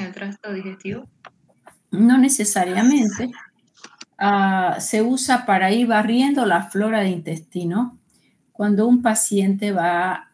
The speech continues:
Speaker 2: a entrar a una cirugía intestinal. Entonces, por eso se dice para suprimir la flora en vía oral. Este paciente,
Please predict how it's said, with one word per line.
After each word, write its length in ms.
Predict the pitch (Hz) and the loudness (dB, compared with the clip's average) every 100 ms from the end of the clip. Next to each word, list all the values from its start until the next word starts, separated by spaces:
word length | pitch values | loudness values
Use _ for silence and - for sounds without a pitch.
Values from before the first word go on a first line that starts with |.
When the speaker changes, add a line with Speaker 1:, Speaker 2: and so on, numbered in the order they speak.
| - | -8
Speaker 2:
a 180 | 180 | -6
entrar 360 | 180 180 220 214 | -6 -4 0 2
a 100 | 196 | 4
una 220 | 202 214 | 4 4
cirugía 540 | 214 - 202 196 208 196 | 2 0 0 -2 0 2
intestinal. 760 | 202 208 196 175 165 143 156 _ _ _ _ - - _ _ _ | 2 -2 -6 -4 -4 -4 -10 _ _ _ _ -18 -18 _ _ _
Entonces, 500 | 190 196 220 - 247 | -8 -2 2 2 2
por 180 | 240 240 | 0 0
eso 220 | 214 233 | 0 0
se 160 | 226 208 | 0 2
dice 320 | 202 202 220 | 2 2 -2
para 260 | 202 190 190 | -2 -2 -2
suprimir 480 | 196 196 202 233 | -4 0 2 2
la 160 | 247 240 | 2 0
flora 340 | - 220 233 226 | -2 -2 0 0
en 100 | 185 | 0
vía 220 | 185 170 | -2 -4
oral. 420 | 170 165 156 156 _ _ _ _ - | -4 -4 -6 -10 _ _ _ _ -8
Este 240 | 226 233 | -4 -4
paciente, 880 | 202 214 - 220 220 226 247 - _ | -2 0 2 2 0 2 0 -2 _